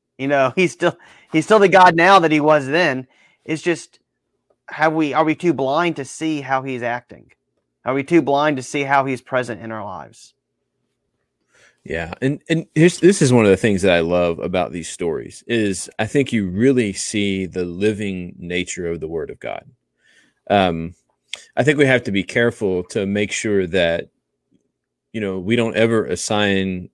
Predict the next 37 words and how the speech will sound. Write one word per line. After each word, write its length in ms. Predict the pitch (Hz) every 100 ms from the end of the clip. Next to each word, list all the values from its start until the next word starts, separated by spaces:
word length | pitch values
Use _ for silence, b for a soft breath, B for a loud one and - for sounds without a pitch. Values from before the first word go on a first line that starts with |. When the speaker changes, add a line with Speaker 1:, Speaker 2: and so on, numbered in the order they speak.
| _
Speaker 2:
a 160 | - 98
meaning 400 | 95 101 107 101
or 60 | 92
intention 500 | 90 - 110 - 95
to 140 | -
Scripture 640 | 90 - 95 - 82 82 92 _ _ _ _ _ -
that 180 | 101
it, 140 | 92 - _ _ _ _
it 140 | 107 95
wasn't 320 | 104 101 95
intended 680 | 87 - 113 113 95 - -
from 180 | - 104
the 80 |
beginning. 640 | 87 90 76 107 104 95 98 _ _ _ _ _ _ _ _ _ -
Um, 400 | 104 92 92 87 _ -
but 220 | 127 127
just 360 | 113 135 143 139
like 280 | 117 110
we 120 | 110 101
see 220 | - 101
prophecies, 760 | - 123 120 101 - 101 92
those 200 | - 82
prophecies 520 | - 104 107 - 92
had 160 | 101 92
a 40 |
meaning 420 | 90 95 104 101 92
for 160 | -
the 100 | 92
people 340 | 87 - 101 101
who 340 | 95 92 87 - _ _ _ _ _ -
Isaiah 300 | 90 101 101
and 80 |
the 40 | 92
prophets 400 | - 101 98 -
were 80 | 92
speaking 440 | - 104 95 87
to. 320 | 87 82 87